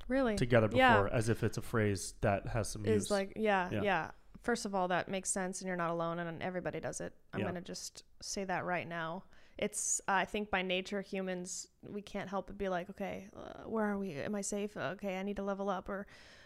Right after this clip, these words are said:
Speaker 1: um, just don't let it get you down, right? So, like, me looking at a photo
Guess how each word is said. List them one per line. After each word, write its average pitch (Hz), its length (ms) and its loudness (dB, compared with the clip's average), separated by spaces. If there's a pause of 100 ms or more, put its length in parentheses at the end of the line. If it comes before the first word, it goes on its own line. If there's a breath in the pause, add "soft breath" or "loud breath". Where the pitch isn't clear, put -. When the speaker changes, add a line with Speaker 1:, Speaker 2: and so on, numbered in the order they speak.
(240 soft breath)
Speaker 1:
um, 202 480 6
just 214 220 0
don't 196 120 0
let 185 280 -2
it 208 100 -4
get 190 160 -2
you 185 120 -4
down, 175 400 -6 (100)
right? 175 280 -2
So, - 160 -6
like, 165 340 -4 (340)
me 196 260 -4
looking 185 380 -6
at 180 100 -2
a 185 60 -6
photo 175 840 -2